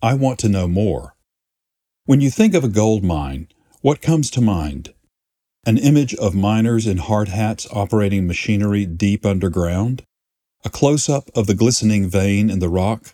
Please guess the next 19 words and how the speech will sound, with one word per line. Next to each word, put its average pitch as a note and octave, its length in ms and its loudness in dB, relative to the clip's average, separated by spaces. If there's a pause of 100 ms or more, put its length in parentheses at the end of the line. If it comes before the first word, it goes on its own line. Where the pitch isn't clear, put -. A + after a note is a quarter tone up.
(120)
like F#2+ 240 0
in F#2 80 0
the F2+ 80 0
movies? F#2+ 560 -2 (800)
The A2+ 80 2
process E3+ 640 0
is A#2 260 -2
actually B2+ 460 0
much A2+ 280 0
more G2+ 200 2
complex, - 840 -4 (560)
and A2 140 0
the A#2+ 100 0
actual D#3+ 540 -2
extraction A#2 720 -2
is G2 180 -2
only G2 240 0
one F2 300 -2
step. - 480 -4